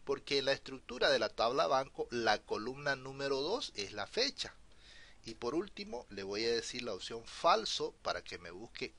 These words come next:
coincidencias exactas con este número. Le doy un clic y fíjense que me trae un número, eh, eh, un número entero, porque tiene cero decimales, pero yo lo selecciono, selecciono toda la columna, no entro en pánico,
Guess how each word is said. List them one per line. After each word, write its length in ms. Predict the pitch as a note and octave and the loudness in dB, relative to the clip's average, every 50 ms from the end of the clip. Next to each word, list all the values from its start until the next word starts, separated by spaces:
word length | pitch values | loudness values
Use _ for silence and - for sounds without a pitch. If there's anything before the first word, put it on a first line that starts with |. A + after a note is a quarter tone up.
| - | -14
coincidencias 880 | - A2 G2 G2 G2 F#2+ - - F#2+ F#2 F#2+ F#2+ G2 F#2+ - G#2+ G#2 G2 | -10 -10 -8 -8 -10 -10 -12 -12 -10 -8 -8 -8 -8 -8 -8 -8 -6 -6
exactas 640 | F2+ E2+ - - - E3 - - - - - C#3 - - - - - - - - - - | -6 -4 0 4 4 4 4 4 0 -4 -4 -4 -4 -6 -18 -20 -20 -20 -20 -20 -20 -14
con 200 | - - E3+ E3+ | -10 -8 -8 -6
este 280 | F2+ E2+ - - - - | -8 -10 -10 -10 -12 -10
número. 380 | - F3 G3+ G3 D3 G#2 G#2 - - - - - - - - - - - - - - - - - - - - - - - | -8 -8 -6 -4 -4 -6 -6 -8 -14 -20 -20 -20 -20 -20 -20 -18 -18 -18 -18 -18 -20 -20 -20 -20 -20 -20 -20 -20 -18 -14
Le 80 | - - | -12 -10
doy 160 | E2 F#2+ G#2 | -6 -6 -6
un 100 | B2 C3 | -6 -6
clic 320 | - - C3 D3+ E3 - - - | -6 -4 -4 -4 -4 -6 -12 -16
y 100 | A2 A2 | -14 -12
fíjense 460 | - A2 G#2+ A2+ G#2+ - - A#2 G#2 | -8 -8 -6 -6 -6 -4 -4 -6 -6
que 120 | - G#2+ | -6 -8
me 120 | F2+ F2 F2 | -10 -10 -8
trae 360 | - G2+ G#2 G#2+ A2 A2+ - - | -2 2 4 6 4 4 2 -2
un 220 | F#2 F2+ F#2 F#2+ | -12 -16 -14 -10
número, 440 | A#2+ D#3+ F3+ E3+ B2+ A#2+ C3 E3 E3+ - - - - - - - - - - | -10 -8 -6 -4 -4 -4 -4 -6 -10 -12 -20 -20 -20 -20 -20 -20 -20 -18 -14
eh, 360 | D#2+ D#2+ D#2+ D#2 D#2 - - - - | -14 -12 -12 -14 -16 -18 -18 -18 -20
eh, 120 | - - - - | -20 -20 -20 -20
un 100 | F2 F2 | -20 -18
número 260 | F2 F#2 G#2 G2+ F#2 F2 | -16 -12 -10 -10 -10 -10
entero, 460 | F2 - - E3 F3+ D3+ C#3+ F#3 - - - - - - - - - - - - | -8 -2 2 2 4 4 2 -2 -4 -8 -20 -20 -20 -20 -20 -20 -20 -20 -18 -16
porque 160 | D#2+ C#2+ - | -16 -16 -14
tiene 240 | - F#2 F2 E2+ E2+ | -10 -10 -10 -8 -8
cero 220 | - G2 E2+ F2 | -8 -6 -6 -6
decimales, 560 | F2 F2 - C3 D3 D#3+ D3+ B2 A#2+ - - - - - - | -6 -6 -6 -4 0 2 2 4 2 0 -6 -12 -16 -10 -4
pero 360 | - D3+ D#3 D#3+ E3+ F3+ - | -2 0 0 0 -2 -4 -6
yo 300 | - A#2 A2 A2 G#2+ A2 | -12 -8 -4 -2 -2 0
lo 140 | A2 A2+ A#2 | -2 -2 -4
selecciono, 760 | - - C3 A#2 C3 C3+ - - - F3 D#3+ D#3 D#3 E3+ F#3+ | -6 -6 -6 -6 -4 -2 -2 -2 0 0 0 -2 -2 -6 -10
selecciono 460 | - - F#2 E2 - - G2 G2+ G#2+ G#2 | -12 -14 -12 -12 -10 -10 -8 -10 -10 -6
toda 220 | - A#2+ B2 C3 | -2 0 2 2
la 140 | D3 D#3 - | 2 2 0
columna, 380 | - F3+ D3+ D3 D3+ D3+ C#3 | 0 -4 -4 -4 -4 -2 -4
no 160 | B2 G#2 G2+ G2+ | -4 -2 -2 -4
entro 200 | G#2+ G#2+ B2 C3+ | -4 -4 -4 -6
en 80 | C#3 | 0
pánico, 520 | - E3+ F3 F3 D#3 D3 - - F3+ F#3 | 6 6 6 6 6 2 -6 -6 -8 -10